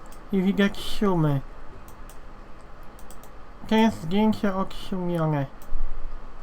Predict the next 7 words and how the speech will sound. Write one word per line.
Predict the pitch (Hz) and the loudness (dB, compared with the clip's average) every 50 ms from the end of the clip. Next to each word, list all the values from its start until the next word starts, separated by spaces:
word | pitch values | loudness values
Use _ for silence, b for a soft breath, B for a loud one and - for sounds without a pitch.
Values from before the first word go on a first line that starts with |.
| - - - - - - - - - - - - - - - - - - - - - - - - - - - - - - - - - - - - - - - - - - - | -10 -10 -10 -12 -14 -14 -14 -14 -14 -14 -12 -14 -16 -16 -16 -18 -16 -18 -18 -18 -18 -18 -16 -14 -14 -14 -14 -14 -12 -12 -12 -12 -14 -14 -16 -16 -16 -16 -16 -16 -12 -4 0
To | 220 220 | 2 4
akurat | 226 220 - 247 240 240 240 | 4 6 6 6 6 6 4
słabo | - - 240 240 240 233 233 233 226 | 0 2 6 8 8 8 8 6 6
widać, | 233 240 214 240 240 247 247 - - 233 | 6 6 6 8 6 6 4 2 -2 0
ale | 220 214 220 226 | 2 2 4 4
jest | 233 240 233 - - - | 4 4 4 2 -2 -4
odszumione, | 202 196 - - - - 214 196 196 196 202 202 208 214 226 | -4 -4 -4 -8 -4 -2 0 0 2 2 2 2 4 4 2